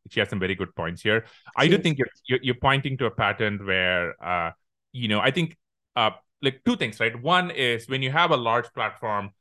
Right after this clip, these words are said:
Speaker 1: like Discord, and I have a lot of friends, et cetera, those things have a gravitational pull. Um,
Speaker 2: Mm-hmm.
Speaker 1: you know, it just installed by default, you know how to use it. And it's hap-, true for any social media platform, which is, like, it's just the thing which everyone knows. And for any sort of upstart, uh,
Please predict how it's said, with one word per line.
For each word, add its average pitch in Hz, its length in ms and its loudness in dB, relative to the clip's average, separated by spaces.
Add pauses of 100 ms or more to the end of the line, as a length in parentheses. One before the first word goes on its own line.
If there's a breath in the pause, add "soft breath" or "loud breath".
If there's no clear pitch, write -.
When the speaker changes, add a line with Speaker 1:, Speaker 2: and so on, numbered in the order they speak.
(180)
Speaker 1:
like 101 120 -6
Discord, 92 560 2
and 120 80 0
I 127 60 4
have 123 80 4
a 117 40 4
lot 113 80 4
of 107 100 -4
friends, 98 180 -2
et 90 200 -4
cetera, 110 360 -2 (160)
those 151 140 6
things 170 160 0
have 131 100 4
a 113 60 4
gravitational 104 680 -2
pull. - 220 -8 (280)
Um, 98 220 4
Speaker 2:
Mm-hmm. 95 100 -10
Speaker 1:
you 104 60 -4
know, 95 140 -10 (120)
it 113 100 -12
just 135 140 0
installed 160 340 2
by 143 80 6
default, 117 600 4
you 101 80 -6
know 117 120 -4
how 117 120 -4
to 113 100 -10
use 98 320 -8
it. 98 240 0 (260 soft breath)
And 113 460 4
it's 135 140 -2
hap-, 156 240 0
true 190 120 2
for 165 120 0
any 127 160 0
social 123 260 -8
media 110 160 0
platform, 95 380 -2
which 90 120 -6
is, 95 120 -8
like, 98 160 0
it's 131 100 -4
just 156 160 0
the 120 80 -8
thing 135 300 -2
which 120 200 -10
everyone 113 400 -6
knows. 90 300 -4 (320 soft breath)
And 120 500 2
for 139 120 2
any 135 320 0
sort 170 160 0
of 117 100 -4
upstart, 107 580 0 (220 soft breath)
uh, 101 220 2